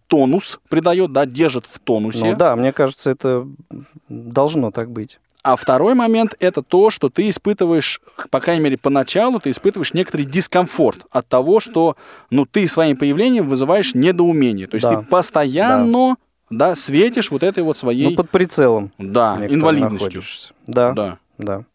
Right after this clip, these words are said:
Speaker 2: И, ну, тут, э, в, как бы в действие вступают вот,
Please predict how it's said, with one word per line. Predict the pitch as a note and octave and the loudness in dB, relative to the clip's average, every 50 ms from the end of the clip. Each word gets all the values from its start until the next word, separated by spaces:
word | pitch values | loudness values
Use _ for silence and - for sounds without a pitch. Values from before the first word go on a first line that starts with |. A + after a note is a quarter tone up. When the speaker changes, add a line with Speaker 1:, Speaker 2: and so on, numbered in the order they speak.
| _ _ - - - - - - - - | _ _ -20 -20 -18 -18 -18 -14 -4 0
Speaker 2:
И, | C3+ D3 E3 E3 D#3+ | 2 4 4 4 4
ну, | C#3+ D3+ E3+ F#3 | 4 4 4 4
тут, | F#3 - G3 F#3 E3+ - - | 4 2 2 2 0 0 2
э, | E3 | 4
в, | E3 D#3+ D#3 D#3 D3+ D3+ D3 C#3 C#3 C#3 B2+ B2+ B2+ - - | 4 6 6 6 4 4 4 4 2 0 -2 -4 -10 -8 -4
как | - C3 B2 | -2 -2 0
бы | B2 B2 | 0 -2
в | A#2 C3 | 0 2
действие | C#3+ D3+ D3 - - C3+ B2 A#2 | 2 2 2 2 0 0 -2 -2
вступают | - - C#3 B2 - C3 B2 A2+ - - | -2 -4 -4 0 2 2 2 2 2 0
вот, | A#2+ A2+ - | -2 -2 -2